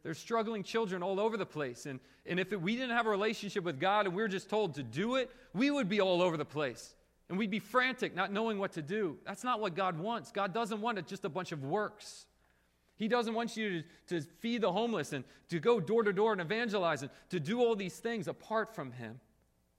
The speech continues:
More important than the works, he just wants to know you, and he wants to reveal things to you. So that Peter and John are going to the temple every day like they usually do, just like you guys come to the Journey every day. But then that one day comes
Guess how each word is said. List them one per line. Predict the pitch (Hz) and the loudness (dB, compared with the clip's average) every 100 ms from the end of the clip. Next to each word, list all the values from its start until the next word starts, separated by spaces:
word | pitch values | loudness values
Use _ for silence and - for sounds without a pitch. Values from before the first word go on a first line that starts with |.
| _ _ _ _ _ _ _ _ _ - | _ _ _ _ _ _ _ _ _ -14
More | 147 208 | -6 -2
important | 214 - 196 147 | -2 -4 -6 -4
than | 156 139 | -6 -6
the | |
works, | 131 196 151 - - - _ _ - - - _ _ _ - _ _ | -4 -2 -4 -8 -20 -20 _ _ -20 -20 -20 _ _ _ -20 _ _
he | - | -14
just | 180 175 | -14 -12
wants | 151 - - | -12 -12 -12
to | 104 | -8
know | 113 185 | -6 -6
you, | 131 98 90 _ _ _ _ _ | -8 -10 -16 _ _ _ _ _
and | 143 | -8
he | 180 | -6
wants | 190 - | -6 -8
to | - | -8
reveal | 127 117 123 208 202 | -8 -8 -6 -6 -6
things | - 123 107 - | -8 -12 -12 -14
to | 123 | -10
you. | 110 95 - _ _ _ _ _ _ _ _ _ _ _ _ _ _ _ | -10 -10 -18 _ _ _ _ _ _ _ _ _ _ _ _ _ _ _
So | - 175 | -6 -4
that | 165 | -4
Peter | - 208 202 | -4 -2 -2
and | 185 | -2
John | 190 190 | -2 0
are | 156 | -2
going | 180 185 | -4 -4
to | 170 | -6
the | |
temple | - 208 143 143 | -6 -6 -2 -2
every | 180 | -2
day | 185 202 | -2 0
like | 151 151 | 0 -2
they | 170 | -2
usually | 175 170 143 127 | -4 -4 -6 -6
do, | 120 | -6
just | 113 185 | -8 -6
like | 196 180 | -2 -2
you | 185 | -2
guys | 170 160 | -4 -4
come | - 185 | -6 -8
to | 202 | -8
the | 185 | -8
Journey | 156 180 143 131 | -4 -4 -4 -4
every | 170 185 | -6 -4
day. | 165 196 160 120 - - - 160 | -2 -2 -2 -4 -14 -20 -10 -6
But | 156 | -2
then | 175 | -2
that | 170 - | -2 -2
one | 196 | -2
day | 202 196 | 0 -2
comes | - 220 196 143 120 - | -2 0 0 -2 -8 -14